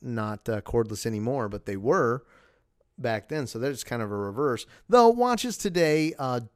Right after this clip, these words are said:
do have a lot of technology in them. Though, counterpoint again, uh, Casio watches had a calculator, and so that's pretty cool. I mean, they, they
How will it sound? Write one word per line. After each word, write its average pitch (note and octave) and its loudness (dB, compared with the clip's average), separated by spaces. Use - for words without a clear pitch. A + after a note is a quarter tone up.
do F#3 8
have E3+ 8
a D#3+ 2
lot B2 2
of A#2 -2
technology A#2+ 2
in A2 -6
them. A2+ -6
Though, C3 -2
counterpoint A#2+ 2
again, C#3 2
uh, A2 0
Casio F#3+ 2
watches G2 -2
had G2+ -2
a F#2 -10
calculator, G#2 -4
and A#2+ -4
so A#2 -4
that's A#2+ 0
pretty G#3+ -6
cool. A2+ -6
I C#3 -2
mean, C3+ 0
they, B2 0
they A#2 0